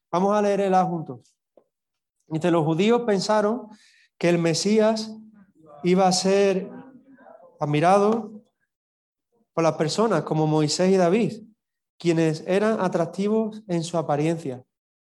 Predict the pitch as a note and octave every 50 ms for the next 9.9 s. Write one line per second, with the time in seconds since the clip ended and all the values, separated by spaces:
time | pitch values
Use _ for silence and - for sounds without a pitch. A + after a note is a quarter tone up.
0 | _ _ _ _ _ _ - D#3+ D#3+ E3 E3 D#3 D#3 F3 F3+ F#3+ G#3+ A3 G#3 G3
1 | A3 A3+ A3 A3+ G#3+ A3+ A3+ G#3 G#3 F3+ F3+ E3 D#3 - G#3+ B3 A3+ D#3+ B2 A#2+
2 | - - - _ - D#3 D3 - E3+ C#3 D#3 D3+ D#3+ F#3 G#3+ G3+ G3+ D3+ C3 A#2
3 | A2 - _ _ _ _ _ _ _ _ _ _ _ _ _ _ _ - D3+ D3
4 | D#3 D3 D3+ - F3+ G3 A3 A3 - - - - - - _ _ _ - F3+ F#3+
5 | F#3 A3 A3 G#3+ G#3 G3+ G#3+ - - - - - - F#3+ F#3+ G3+ G3+ G3+ G3+ G3+
6 | F#3+ G3 F#3+ G3+ G3 G3 G3 F#3+ G3 F#3+ F#3+ F#3+ - G3 G3 F#3+ G3 G3+ G#3 G#3
7 | F#3+ - F#3 F#3 F#3 F#3 - _ _ _ _ _ _ _ - - D#3+ E3 F#3 G3+
8 | F#3+ - A3 A3 A3 G#3+ G3 F#3+ F3+ E3 E3 F3+ - - - _ _ _ _ _
9 | _ _ _ _ - F3 E3 E3 E3 D#3+ D#3 D#3 D3+ D3+ D3+ D3 D3